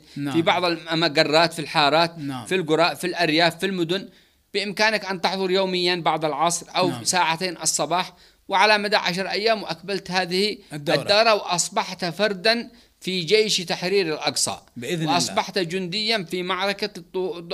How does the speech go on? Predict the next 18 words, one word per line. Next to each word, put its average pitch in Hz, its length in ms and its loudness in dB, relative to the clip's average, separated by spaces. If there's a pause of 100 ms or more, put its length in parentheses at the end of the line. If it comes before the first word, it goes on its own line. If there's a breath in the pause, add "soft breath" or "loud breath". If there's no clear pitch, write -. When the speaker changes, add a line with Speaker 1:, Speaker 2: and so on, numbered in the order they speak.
Speaker 2:
الفتح 196 340 -4
الموعود 185 480 -2
والجهاد 160 420 0
المقدس. 135 560 -4
Speaker 1:
نعم. 135 360 -8
Speaker 2:
وأصبحت 208 640 0
قد 196 240 -2
أديت 202 420 0
جزءا 196 340 2
من 202 180 -4
واجبك 202 420 -2
أمام 160 360 0
الله. 147 200 4
إذا 147 280 2
سألك: 180 340 0
"ماذا 202 260 0
Speaker 1:
نعم. 165 60 0
Speaker 2:
عملت؟" 208 300 0